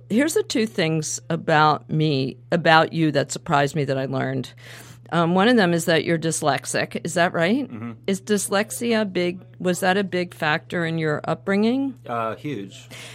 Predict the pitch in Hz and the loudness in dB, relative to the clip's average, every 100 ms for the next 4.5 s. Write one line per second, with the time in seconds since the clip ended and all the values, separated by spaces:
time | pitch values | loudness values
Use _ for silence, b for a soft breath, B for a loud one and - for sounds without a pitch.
0 | B - 262 285 302 320 269 269 - 226 | B 2 4 4 2 2 0 -2 -2 0
1 | 233 226 214 208 202 196 - 190 180 - | 2 2 2 2 0 0 -2 -2 0 0
2 | 190 196 - 147 - - - b b 117 | -2 -4 -4 -8 -10 -20 -20 b b -16
3 | - - 120 117 - 110 110 104 101 113 | -16 -10 -10 -10 -12 -14 -12 -12 -14 -16
4 | 104 104 101 101 | -14 -10 -10 -12